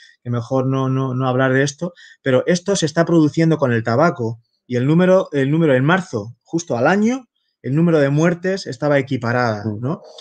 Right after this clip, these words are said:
Speaker 1: Entonces, si esto se tomara
Speaker 2: Bien.
Speaker 1: en consideración y dijera, "Vamos a ver, tenemos una cuestión que es el tabaco, que produce y además que están introduciendo los cigarrillos electrónicos, el tabaco calentado,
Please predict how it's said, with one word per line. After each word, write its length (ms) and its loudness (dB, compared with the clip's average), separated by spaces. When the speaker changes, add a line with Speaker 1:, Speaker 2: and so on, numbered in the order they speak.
Speaker 1:
Entonces, 380 0
si 160 2
esto 260 0
se 160 -2
tomara 360 2
Speaker 2:
Bien. 80 2
Speaker 1:
en 80 0
consideración 640 0
y 40 0
dijera, 280 0
"Vamos 220 -2
a 40 -2
ver, 140 -2
tenemos 380 -4
una 320 -2
cuestión 600 -2
que 60 0
es 120 -2
el 100 0
tabaco, 640 -2
que 120 0
produce 760 0
y 120 -2
además 540 -2
que 100 -6
están 260 -4
introduciendo 800 0
los 220 -2
cigarrillos 440 -4
electrónicos, 760 -4
el 80 -12
tabaco 300 -4
calentado, 600 0